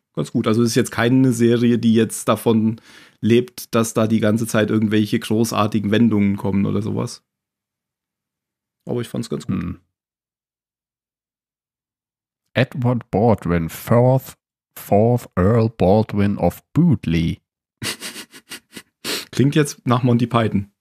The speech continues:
Speaker 2: British educator and crossbench elected heri-, hereditary tier, peer in the House of Lords.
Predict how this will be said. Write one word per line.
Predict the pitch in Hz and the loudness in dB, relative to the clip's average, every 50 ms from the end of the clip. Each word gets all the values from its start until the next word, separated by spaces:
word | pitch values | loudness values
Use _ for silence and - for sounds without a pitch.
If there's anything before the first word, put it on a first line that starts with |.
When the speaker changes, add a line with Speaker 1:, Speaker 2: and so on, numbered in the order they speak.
| _ _ _ _ _ _ _ _ _ _ _ | _ _ _ _ _ _ _ _ _ _ _
Speaker 2:
British | - - 127 127 - 131 120 - - | -2 -2 -2 0 2 0 0 0 -2
educator | - - - 117 113 - - - 107 107 - - 107 - | -6 -2 2 2 2 2 2 2 0 2 2 0 -2 -2
and | 95 92 - - _ _ | -2 -4 -4 -8 _ _
crossbench | - - - 92 101 - - - - _ - 80 82 87 87 80 - - - | -6 -2 2 2 2 2 0 -6 -12 _ 0 0 0 2 -2 -4 -6 -6 -4
elected | - 87 95 92 - - - - 92 - - - - _ _ _ | -4 -2 -2 -2 -2 -4 -4 -4 -4 -4 -4 -14 -18 _ _ _
heri-, | - - - 101 98 104 101 - - _ _ _ _ _ _ _ _ _ _ _ _ _ _ _ | -10 -2 0 2 4 2 2 0 -4 _ _ _ _ _ _ _ _ _ _ _ _ _ _ _
hereditary | - - - - - - 95 95 120 143 143 131 - - 120 117 - - - 101 98 113 120 113 117 - _ | -18 -18 -16 -16 -8 0 2 2 4 4 2 2 2 0 -2 -2 -2 -6 -2 0 2 2 2 2 0 -2 _
tier, | - - - - 98 104 107 - - _ _ _ | -12 -4 0 0 2 2 2 0 -4 _ _ _
peer | - - 127 131 135 135 139 - - | 2 4 4 6 6 4 2 2 2
in | 113 104 101 | 0 2 2
the | 98 | 0
House | - - 101 104 107 - - | 0 2 2 2 2 0 -2
of | - - - - | -6 -8 -6 -4
Lords. | - 73 78 71 71 - - - - - - | 0 0 2 2 0 -4 -6 -10 -12 -14 -16